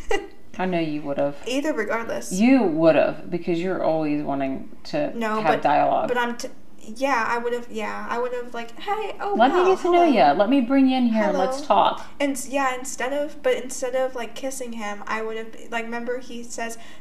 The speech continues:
Speaker 1: when she says, "Let me get you a pillow and a blanket," and he says, "It's in the cupboard on top of the Scrabble." I would have said, "Oh, you wanna play Scrabble?" <laughs>
Speaker 2: That, that would have been you.
Speaker 1: I would have done that.
Speaker 2: No,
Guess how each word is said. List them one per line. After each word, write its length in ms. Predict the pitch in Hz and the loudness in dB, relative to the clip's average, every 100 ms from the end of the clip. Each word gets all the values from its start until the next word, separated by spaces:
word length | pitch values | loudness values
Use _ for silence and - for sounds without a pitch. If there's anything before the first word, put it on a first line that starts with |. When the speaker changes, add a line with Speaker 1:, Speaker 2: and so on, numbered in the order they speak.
| - | -12
Speaker 1:
when 160 | 233 240 | -10 -8
she 200 | 240 240 | -8 -8
says, 320 | 233 233 226 | -8 -8 -8
"Let 100 | 247 | -8
me 40 | 240 | -8
get 140 | 233 | -8
you 120 | 214 226 | -8 -8
a 40 | |
pillow 160 | 233 220 | -8 -8
and 100 | 214 | -8
a 20 | |
blanket," 380 | 214 214 202 202 | -8 -8 -8 -8
and 80 | 220 | -10
he 80 | 220 | -10
says, 160 | 220 | -8
"It's 240 | 220 214 - | -8 -8 -10
in 280 | 214 220 220 | -8 -8 -8
the 180 | 214 208 | -8 -8
cupboard 280 | 226 220 220 | -8 -8 -8
on 100 | 220 | -8
top 220 | 220 208 | -10 -10
of 60 | |
the 60 | 214 | -10
Scrabble." 380 | 220 208 220 208 | -8 -6 -6 -4
I 60 | |
would 60 | 208 | -6
have 60 | 220 | -6
said, 140 | 220 | -6
"Oh, 160 | 285 302 | 0 0
you 140 | 247 | 2
wanna 140 | 262 277 | -4 -4
play 180 | 302 | -6
Scrabble?" 540 | 277 - 254 277 330 320 - - | -6 -4 -2 -2 -2 -6 -2 6
<laughs> 160 | 294 | 6
Speaker 2:
That, 240 | 202 190 - | 6 4 4
that 140 | 233 | 4
would 80 | 170 | 2
have 100 | 156 | -2
been 160 | 151 | -2
you. 60 | 151 | 0
Speaker 1:
I 100 | 269 | 0
would 160 | 269 277 | 2 0
have 140 | 285 | 2
done 220 | 269 269 | 0 0
that. 480 | 247 277 220 330 196 | -4 -4 -2 -4 -6
Speaker 2:
No, 380 | 180 170 165 - | 0 2 2 0